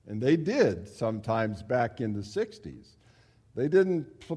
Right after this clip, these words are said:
pull any punches back then. But my company commander was a good guy,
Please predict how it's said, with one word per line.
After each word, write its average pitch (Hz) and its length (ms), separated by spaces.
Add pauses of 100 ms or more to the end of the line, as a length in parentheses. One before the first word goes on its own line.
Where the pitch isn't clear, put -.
(120)
pull 180 260
any 160 220
punches 110 640
back 110 340
then. 117 360 (600)
But 127 220
my 170 180
company 214 440
commander 190 520
was 170 1000
a 147 100
good 160 460
guy, 98 640